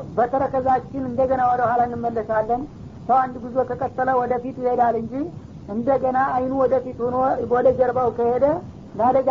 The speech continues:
መጋለጥ ነው ማለት ነው። ባዕደ ኢዝ ሀዳነ አላህ፣ አላህ ትክክለኛውን እስላማዊ ጎዳና ከመራን በኋላ እንደገና በእናንተ ከንቱ ጥሪና ሰበካ ተደልለን ወደ ኋላ የምንመለስ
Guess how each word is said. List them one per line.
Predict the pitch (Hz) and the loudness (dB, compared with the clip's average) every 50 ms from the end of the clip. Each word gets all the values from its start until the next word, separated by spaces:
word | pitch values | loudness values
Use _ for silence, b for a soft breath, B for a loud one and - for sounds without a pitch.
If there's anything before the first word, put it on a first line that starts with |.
| 262 247 | 2 2
መጋለጥ | 247 226 - 240 233 233 233 233 247 240 | 0 -2 2 4 4 4 4 0 -2 0
ነው | 226 220 233 240 | 0 2 2 4
ማለት | 233 214 196 190 165 - | 4 2 2 0 -2 -6
ነው። | 151 151 156 - - - - - - - - - | -8 -10 -12 -12 -14 -14 -14 -14 -14 -16 -6 0
ባዕደ | - 226 233 254 254 269 | 2 2 4 4 4 4
ኢዝ | 277 269 - 233 | 4 4 4 4
ሀዳነ | 240 254 247 247 240 233 233 226 | 4 4 4 4 4 4 4 2
አላህ፣ | 220 226 220 202 175 - - - - - - - - - - | 4 4 4 4 4 2 -2 -8 -14 -16 -16 -16 -12 -4 0
አላህ | 185 214 247 277 262 254 | 0 2 4 4 2 2
ትክክለኛውን | 269 262 269 254 - 269 254 247 247 247 254 254 254 262 262 262 269 269 | 0 -2 -4 -4 0 2 2 2 2 2 2 4 4 4 4 2 0 0
እስላማዊ | 269 262 - 254 254 247 240 247 247 254 269 | 0 0 2 4 4 4 4 4 4 2 2
ጎዳና | 214 233 247 233 240 233 240 247 247 262 247 | 4 2 4 4 4 2 2 2 0 0 0
ከመራን | - 233 233 240 233 240 254 254 240 | 0 0 2 2 4 4 2 2 4
በኋላ | 233 226 220 220 220 214 220 247 269 - - - - - - - - - | 4 4 6 6 6 4 4 4 2 0 -4 -12 -14 -16 -16 -14 -8 -2
እንደገና | 208 220 247 262 262 269 247 262 247 254 254 247 | 0 0 2 4 4 4 4 4 2 2 2 2
በእናንተ | 226 247 254 247 247 247 247 240 240 254 240 | 2 2 0 0 0 -2 -2 -2 -2 -2 -4
ከንቱ | 196 190 240 262 254 247 - - 254 | 0 2 2 2 2 0 -2 -6 -4
ጥሪና | - 254 240 240 247 247 247 240 233 233 | -2 0 0 0 0 0 2 2 2 4
ሰበካ | 233 233 233 240 233 233 247 254 247 | 4 2 2 2 2 2 2 0 2
ተደልለን | 247 240 233 240 233 240 233 240 254 285 330 - - - - - - - - | 2 2 2 2 4 2 4 2 2 0 0 -4 -8 -14 -16 -14 -14 -12 -4
ወደ | - 180 220 240 262 247 | 2 4 6 6 6 6
ኋላ | 240 254 247 262 254 247 | 4 4 4 4 6 6
የምንመለስ | 247 247 240 254 247 240 240 240 247 240 240 240 247 233 | 4 4 2 0 -2 -2 0 2 2 2 2 2 0 0